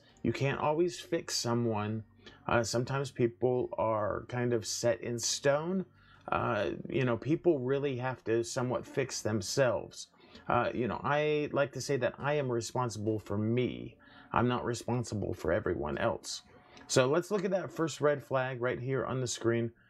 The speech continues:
uh, right there. Uh, isolate. Now, come in. If someone tries to isolate you, they try to limit your access to others in your life. They try to, uh, draw you away from friends, family,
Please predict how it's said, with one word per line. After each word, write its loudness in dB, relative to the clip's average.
uh, 2
right 0
there. -4
Uh, 4
isolate. -2
Now, 2
come 2
in. -2
If 4
someone 2
tries -2
to -6
isolate 0
you, -4
they 4
try 4
to 2
limit -2
your -2
access -2
to -4
others 2
in -4
your -2
life. 0
They 0
try 0
to, 0
uh, 2
draw 2
you 4
away 0
from -8
friends, 0
family, 0